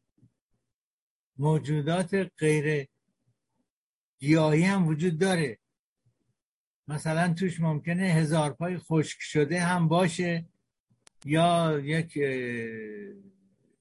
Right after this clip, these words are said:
محصولاتی از حیوانات دیگر. خب، برنامه ما در اینجا به پایان رسید. باز هم می‌بخشید اگه تصویر خوب نیست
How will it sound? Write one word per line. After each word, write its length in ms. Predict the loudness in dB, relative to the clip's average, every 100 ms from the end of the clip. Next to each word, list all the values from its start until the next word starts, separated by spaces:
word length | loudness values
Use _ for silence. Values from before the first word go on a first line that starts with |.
| -20 -16
محصولاتی 720 | -6 -4 -4 -4 -2 -2 0 0
از 220 | 0 -2
حیوانات 540 | -2 -2 -6 -6 -8
دیگر. 380 | -10 -10 -14 -20 _ _ _ _ _ _ _ _ _ _ _ _ _
خب، 200 | 2 4
برنامه 580 | 4 4 4 2 2 2
ما 140 | 2
در 180 | 0 0
اینجا 380 | -2 -2 -2 -4
به 160 | -4
پایان 420 | -2 0 0 2
رسید. 680 | 0 -2 -2 -2 -2 -8 -6
باز 280 | 0 0 0
هم 120 | -2
می‌بخشید 540 | 0 0 0 -2 -4 -2
اگه 240 | 0 -2
تصویر 480 | -2 -4 -4 -6 -4
خوب 240 | -4 0
نیست 480 | 2 2 0 -6